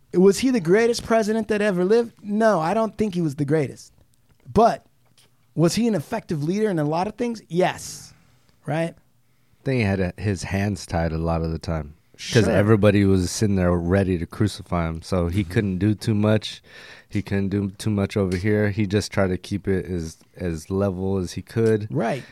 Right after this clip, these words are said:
Speaker 2: Yes, man, a lot of motherfuckers. But really, when he should have stepped up, he should have stepped up harder and some shit.
Speaker 1: Right.
Speaker 2: But
Speaker 1: But maybe
Speaker 2: he did it that way
Speaker 1: but
Speaker 2: just
Speaker 1: maybe,
Speaker 2: to survive
Speaker 1: maybe the
Speaker 2: his
Speaker 1: moment,
Speaker 2: presidencies.
Speaker 1: maybe the moment to step up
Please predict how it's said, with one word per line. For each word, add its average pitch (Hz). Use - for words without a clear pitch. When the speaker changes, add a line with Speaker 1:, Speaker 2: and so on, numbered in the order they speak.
Speaker 2:
Yes, 101
man, 101
a 98
lot 95
of 95
motherfuckers. 98
But 90
really, 98
when 92
he 95
should 101
have 90
stepped -
up, 101
he 87
should 87
have 82
stepped -
up 87
harder 101
and 92
some 98
shit. 101
Speaker 1:
Right. 127
Speaker 2:
But 220
Speaker 1:
But -
maybe 294
Speaker 2:
he 285
did 104
it -
that 90
way 92
Speaker 1:
but 180
Speaker 2:
just 196
Speaker 1:
maybe, 233
Speaker 2:
to 294
survive 95
Speaker 1:
maybe 185
the 220
Speaker 2:
his 165
Speaker 1:
moment, 175
Speaker 2:
presidencies. 87
Speaker 1:
maybe 170
the 185
moment 165
to 156
step 156
up 156